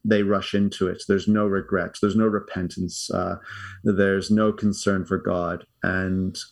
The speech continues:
um, on a, on a spiritual level that would, you know, so they are different. Um, ours is, um, not leading to death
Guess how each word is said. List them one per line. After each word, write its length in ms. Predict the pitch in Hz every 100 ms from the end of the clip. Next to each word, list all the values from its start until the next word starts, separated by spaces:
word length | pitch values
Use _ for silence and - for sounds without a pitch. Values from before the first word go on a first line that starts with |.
| _ -
um, 540 | 50 50 50 - 107 - _ _ 110
on 140 | 104
a, 40 | 101
on 180 | 101
a 180 | 92 87 -
spiritual 540 | - - 104 98 98
level 320 | 92 95 95 -
that 160 | -
would, 180 | 98 98 - 95 _ -
you 60 | -
know, 120 | -
so 360 | - 107 107 104 - - -
they 240 | 135 120 120
are 160 | 135
different. 460 | 120 120 139 185 208 - - -
Um, 500 | 107 104 104 104 - _ -
ours 400 | 110 113 113 -
is, 420 | 110 95 - - _ _ _ _ - - -
um, 420 | 98 95 95 - _ _ _ _ _ - _ _ -
not 380 | 110 107 - 127
leading 440 | 113 117 117 113 107
to 340 | - 104 107 - _ - 101
death 420 | 101 110 120